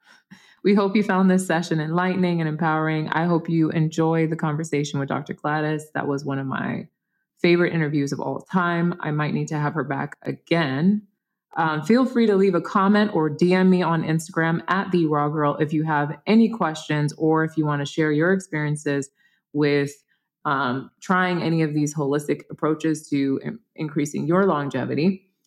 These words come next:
Let's continue this conversation, and I can't wait to hear your stories and also witness your progress. Until next time, stay inspired and cultivate your personal path towards enduring well-being.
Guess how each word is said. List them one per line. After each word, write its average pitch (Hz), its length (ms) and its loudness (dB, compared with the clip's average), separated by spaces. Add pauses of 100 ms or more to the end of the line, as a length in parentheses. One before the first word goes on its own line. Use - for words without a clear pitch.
(120)
Let's 170 200 -2
continue 269 420 2
this 247 160 -2
conversation, 196 1200 0 (240)
and 160 540 0
I 170 80 0
can't 226 340 2
wait 202 160 2
to 165 80 -2
hear 147 160 -2
your 165 140 -2
stories 196 640 0
and 185 220 4
also 165 320 0
witness 151 420 -2
your 156 120 2
progress. 143 680 -4 (560)
Until 208 540 4
next 165 320 0
time, 147 460 -2
stay - 300 -2
inspired 180 920 0
and 151 160 -4
cultivate 175 520 -2
your 180 420 2
personal 156 400 -4
path 143 340 -4
towards 139 540 0
enduring 139 680 -2
well-being. 131 840 -2